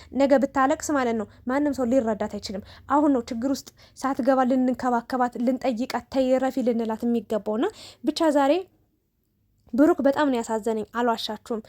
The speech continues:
እያነቡ እስክስታ አይነት ነገር ነው። ውስጡ በጣም ተጎድቷል፣ ውስጡ በጣም ተሰብሯል። በነገራችን ላይ እሷን ስለሚያጣት አይደለም እየተጨነቀ ያለው ብሩክ፣ የእውነቴን ለመናገር ማለት ነው። ሀይሚ ሌላ ሰው ጋር ሆና ቢያንስ እሱ እጅ ላይ ካለች፣ እሱ ጋር ከሆነች ምንም አይነት ጉዳት እንደማይደርስባት መቶ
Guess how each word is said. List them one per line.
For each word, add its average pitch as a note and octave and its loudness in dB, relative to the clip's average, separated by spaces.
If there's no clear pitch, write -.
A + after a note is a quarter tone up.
እያነቡ C4 4
እስክስታ - -8
አይነት A3 -2
ነገር G#3+ -4
ነው። G#3+ -8
ውስጡ B3+ -6
በጣም C#4 -2
ተጎድቷል፣ A3+ 0
ውስጡ - -8
በጣም C4+ 0
ተሰብሯል። A3 -2
በነገራችን E4 4
ላይ G4 4
እሷን F4 2
ስለሚያጣት D4 4
አይደለም A#3 0
እየተጨነቀ A#3+ 0
ያለው A3+ 0
ብሩክ፣ G#3 -4
የእውነቴን C#4+ 4
ለመናገር B3 2
ማለት A3+ 0
ነው። G#3+ -4
ሀይሚ E4 6
ሌላ D#4+ 6
ሰው C#4+ 4
ጋር B3 6
ሆና C#4 4
ቢያንስ E4+ 2
እሱ D4+ -4
እጅ A3+ -2
ላይ C4+ 6
ካለች፣ A3+ -4
እሱ - -6
ጋር C4 2
ከሆነች D4+ 4
ምንም G4 6
አይነት D4 2
ጉዳት C#4 4
እንደማይደርስባት C4 2
መቶ F4+ 0